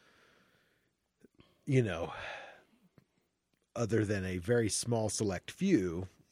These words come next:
future generations and continuation. Because it inevitably, I think, late sta-, as we're seeing, late stage capitalism concentrates at the top.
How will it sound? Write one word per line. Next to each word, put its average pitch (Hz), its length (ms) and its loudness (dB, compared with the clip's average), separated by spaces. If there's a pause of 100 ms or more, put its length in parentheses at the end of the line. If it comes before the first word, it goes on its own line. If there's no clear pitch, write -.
(300)
future 104 320 -4
generations 82 760 -8
and 65 180 -12 (1400)
continuation. 78 720 -10 (160)
Because 98 480 -2
it 120 120 0
inevitably, 123 640 6
I 131 140 2
think, 135 500 4 (480)
late 147 180 6
sta-, 135 220 4
as 113 140 2
we're 113 80 2
seeing, 120 300 2
late 107 200 0
stage 98 240 0
capitalism 101 640 0
concentrates 107 880 -2
at 87 140 -10
the 78 80 -14
top. 71 280 -10